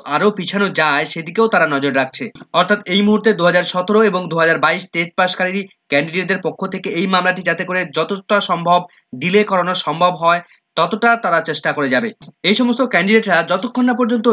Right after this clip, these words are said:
নিউ নোটিফিকেশন আসছে রিক্রুটমেন্টের জন্য, প্রাইমারি যে দু হাজার চব্বিশে রিক্রুটমেন্ট প্রসেস যা-, যদি প্রাথমিক শিক্ষা পর্ষদ তারা কন্ডাক্ট করে, সেক্ষেত্রে সেই নিয়োগ প্রক্রিয়ার অ্যাডভার্টাইজমেন্ট আসার আগে পর্যন্ত তারা কিন্তু ডিলে করার সম্ভাবনা তৈরি হচ্ছে এবং যাতে করে ডিলে করা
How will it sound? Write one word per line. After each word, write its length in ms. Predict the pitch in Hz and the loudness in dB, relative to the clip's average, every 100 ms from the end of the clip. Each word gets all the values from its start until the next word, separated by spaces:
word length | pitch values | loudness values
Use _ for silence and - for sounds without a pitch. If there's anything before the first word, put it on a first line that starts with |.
| 170 | 2
নিউ 140 | 180 240 | 4 4
নোটিফিকেশন 520 | 220 180 196 220 226 | 4 2 0 -2 0
আসছে 240 | 190 185 208 | 0 0 -2
রিক্রুটমেন্টের 540 | 160 160 202 202 196 | -4 -6 -6 -4 -4
জন্য, 140 | 196 185 127 - | -2 -2 -4 -6
প্রাইমারি 380 | 165 170 190 196 196 - _ - | 0 0 2 0 -2 -8 _ -6
যে 80 | 147 | -2
দু 100 | 156 | 0
হাজার 200 | 175 175 | 0 0
চব্বিশে 340 | 170 160 180 214 | -2 -4 -2 -2
রিক্রুটমেন্ট 400 | 170 185 185 180 | -4 -6 -6 -2
প্রসেস 280 | 180 175 185 | 0 0 -4
যা-, 200 | 165 165 147 | -6 -6 -4
যদি 160 | 165 | -4
প্রাথমিক 320 | 190 175 175 170 | 0 -2 -2 -10
শিক্ষা 180 | 165 175 | -8 -8
পর্ষদ 180 | 170 170 | -6 -2
তারা 200 | 160 143 | -2 -2
কন্ডাক্ট 300 | 143 151 143 | 0 0 0
করে, 220 | 151 160 156 - _ | 2 2 0 -6 _
সেক্ষেত্রে 420 | - 180 226 226 220 | -8 0 0 2 0
সেই 200 | 208 220 | 2 2
নিয়োগ 240 | 196 202 208 | 2 0 0
প্রক্রিয়ার 440 | 202 190 208 202 | -4 0 0 2
অ্যাডভার্টাইজমেন্ট 500 | 147 147 180 185 190 | 0 -2 -6 -4 -4
আসার 300 | 160 165 190 190 - - | -2 -2 -2 -4 -10 -6
আগে 220 | 147 185 | -2 0
পর্যন্ত 340 | 208 214 220 190 | 2 2 2 0
তারা 180 | 196 185 | 0 0
কিন্তু 180 | 180 175 | -2 -6
ডিলে 260 | 170 170 180 | -6 -4 -4
করার 280 | 175 170 170 | 2 2 2
সম্ভাবনা 400 | - 165 165 170 | -4 -8 -4 -4
তৈরি 260 | 165 156 175 | -4 -6 -8
হচ্ছে 260 | 175 - 202 - - | -8 -8 -8 -10 -18
এবং 140 | - 190 | -8 -4
যাতে 160 | 165 175 | -2 -2
করে 140 | 175 | -4
ডিলে 220 | 151 147 165 | -2 -2 0
করা 180 | 165 | 0